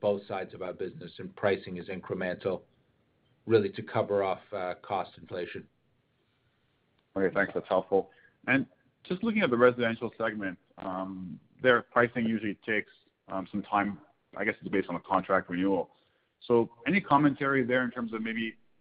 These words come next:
Speaker 2: how far behind we are in terms of catch up when it comes to those contracts and today's labor cost picture?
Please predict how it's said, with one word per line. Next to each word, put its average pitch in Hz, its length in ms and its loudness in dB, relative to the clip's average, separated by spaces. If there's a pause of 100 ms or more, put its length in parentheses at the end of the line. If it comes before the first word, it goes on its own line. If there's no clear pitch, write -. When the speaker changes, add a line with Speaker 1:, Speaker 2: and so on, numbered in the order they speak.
(140)
Speaker 2:
how 117 260 4
far 110 280 2 (180)
behind 107 440 -2
we 110 120 -4
are 107 380 -4 (100)
in 101 60 -18
terms - 200 -10
of 92 160 -16
catch 98 220 2
up 104 160 4 (560)
when 101 120 -2
it 95 140 0
comes 101 280 -2
to 107 60 0
those 98 220 4
contracts 95 460 2
and 92 100 -4 (340)
today's 92 300 -2
labor 95 220 0
cost 85 260 -4 (240)
picture? 123 320 -6